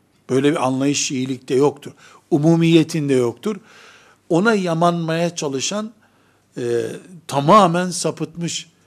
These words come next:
e, İslam'ın dışına çıkmış birkaç cahilin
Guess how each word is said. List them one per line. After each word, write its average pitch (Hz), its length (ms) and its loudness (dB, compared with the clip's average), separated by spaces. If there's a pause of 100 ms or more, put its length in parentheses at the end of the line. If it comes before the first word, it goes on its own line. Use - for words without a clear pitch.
(320)
e, 123 220 -8
İslam'ın 165 640 -4
dışına 160 360 -4
çıkmış 147 520 -8 (460)
birkaç 156 520 -2
cahilin 143 720 2